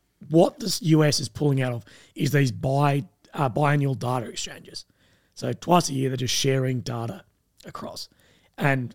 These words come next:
a State Department spokesperson from the U S said, "Aside from the biannual data exchange,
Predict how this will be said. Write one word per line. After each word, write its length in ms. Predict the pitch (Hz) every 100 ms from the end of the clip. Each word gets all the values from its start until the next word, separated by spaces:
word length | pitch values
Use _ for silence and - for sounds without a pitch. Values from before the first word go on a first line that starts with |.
| -
a 40 |
State 360 | - - 165 -
Department 460 | - 139 - - -
spokesperson 460 | - 165 156 151 113
from 100 | 127
the 60 |
U 80 | 143
S 120 | 143
said, 140 | 139 139 - -
"Aside 340 | - 170 196
from 100 | 170
the 80 | 156
biannual 380 | 143 139 139 127
data 220 | 147 160
exchange, 480 | 151 - 147 139